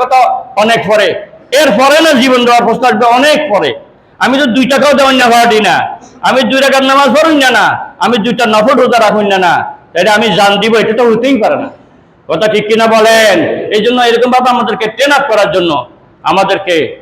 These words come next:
নেক কাজে উদ্বুদ্ধ করার জন্য, উৎসাহিত করার জন্য, অনুপ্রাণিত করার জন্য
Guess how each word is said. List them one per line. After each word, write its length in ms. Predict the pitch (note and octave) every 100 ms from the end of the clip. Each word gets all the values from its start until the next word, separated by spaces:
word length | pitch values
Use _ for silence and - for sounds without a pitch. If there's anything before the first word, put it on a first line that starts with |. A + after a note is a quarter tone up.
| - C#3
নেক 140 | F3+ F#3 F#3
কাজে 180 | F3+ F3+
উদ্বুদ্ধ 260 | D3+ F#3+ G#3+ G3
করার 180 | E3+ E3
জন্য, 140 | D3+ C#3 A#2+ - F3
উৎসাহিত 380 | F#3 B3 B3 B3 F3+
করার 180 | E3 E3
জন্য, 180 | D3 C3+ A#2 - _ -
অনুপ্রাণিত 680 | G3+ A3 A3 G3 G3 F#3+ G3 F3
করার 180 | F3 D#3
জন্য 140 | D#3